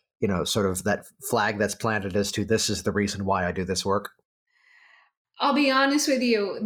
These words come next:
Speaker 2: there, there is not one client that stands out.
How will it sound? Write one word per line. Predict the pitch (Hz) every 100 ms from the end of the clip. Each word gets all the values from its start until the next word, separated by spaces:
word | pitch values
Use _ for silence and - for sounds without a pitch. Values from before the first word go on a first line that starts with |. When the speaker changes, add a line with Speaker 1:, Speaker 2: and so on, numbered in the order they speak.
| 220
Speaker 2:
there, | 247 240 254 240 - - _ _ - _ _ _ _ _
there | 240 269 269
is | 277
not | 269 277 311 311 226
one | 233 226 247
client | 254 - 240 233 254 240
that | 214 208
stands | - 190 202 214 208
out. | 175 185 214